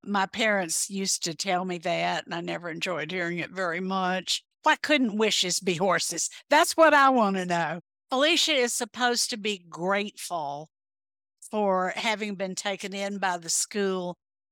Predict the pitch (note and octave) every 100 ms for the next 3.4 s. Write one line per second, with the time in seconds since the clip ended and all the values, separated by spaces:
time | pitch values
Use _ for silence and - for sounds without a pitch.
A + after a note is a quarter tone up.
0 | _ G#3 G#3 F#3 G#3+ G3+ G3 F#3+ - F#3
1 | - - G#3+ G#3 - - G3+ F3+ F3 -
2 | - _ _ A3 A#3+ G#3+ F#3 G#3 G3+ F#3+
3 | E3+ - G#3 G#3